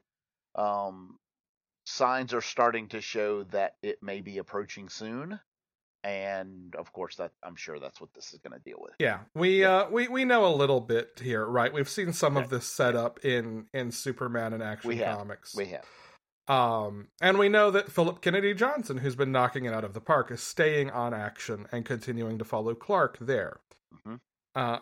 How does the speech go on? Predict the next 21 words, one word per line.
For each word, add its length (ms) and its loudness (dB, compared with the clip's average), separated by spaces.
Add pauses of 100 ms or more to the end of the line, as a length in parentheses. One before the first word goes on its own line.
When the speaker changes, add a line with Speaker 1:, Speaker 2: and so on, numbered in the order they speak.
Speaker 2:
but 160 6
I'm, 420 6
I'm 160 -8
super 460 0
excited 500 -2
to 80 -8
have 180 -4
Tom 280 -6
Taylor 360 -4
on 120 -6
this 140 -8
book. 280 -4
I 80 -2
love 300 0
the 80 -2
way 160 0
he 120 -6
writes 380 -2
Jonathan 540 -6
in 180 -8
Deceased. 760 -12